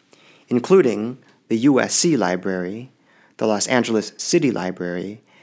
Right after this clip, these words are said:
and the L A County Library System. Through these libraries, I've been able to gain access to digital services such as Hoopla. This video is not sponsored by Hoopla,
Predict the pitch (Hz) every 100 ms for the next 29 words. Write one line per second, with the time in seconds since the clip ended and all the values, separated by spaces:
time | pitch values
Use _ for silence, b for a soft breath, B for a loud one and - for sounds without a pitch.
0 | b 120 117 139 160 123 101 110 - -
1 | 143 117 98 95 95 95 92 90 90 120
2 | - 50 - - _ _ _ _ _ _
3 | _ _ _ _ _ B B B - 175
4 | 233 196 196 143 127 110 98 87 87 95
5 | - B B B 113 104 113 156 165 131
6 | 123 113 147 139 135 113 - 95 90 -
7 | - _ - 113 156 160 156 143 113 95
8 | - 98 92 - - 104 - 95 90 -
9 | - 170 165 - - - - _ _ _
10 | _ _ _ _ _ _ B B B B
11 | 147 208 175 185 165 151 151 127 135 143
12 | - - 151 143 107 90 92 98 95 90
13 | 85